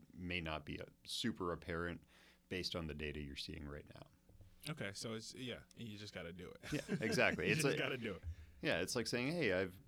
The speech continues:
Speaker 1: I, I, I'm gonna go drive my car. It only goes forty-five miles an hour, so it'll take me two hours to get to Lombard."
Speaker 2: Yeah.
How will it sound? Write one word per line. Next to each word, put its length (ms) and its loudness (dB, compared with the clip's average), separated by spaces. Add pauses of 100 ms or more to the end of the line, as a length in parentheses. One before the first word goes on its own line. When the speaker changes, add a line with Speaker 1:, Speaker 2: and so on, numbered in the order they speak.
(100)
Speaker 1:
I, 60 2
I, 640 2
I'm 100 0
gonna 120 0
go 380 2
drive 240 4
my 60 2
car. 320 2
It 60 0
only 200 0
goes 240 2
forty-five 460 0
miles 260 0
an 80 0
hour, 300 0
so 100 -6
it'll 160 -2
take 180 -4
me 80 -2
two 240 -2
hours 260 2
to 80 -8
get 160 -2
to 140 -2
Lombard." 440 -2 (120)
Speaker 2:
Yeah. 180 -4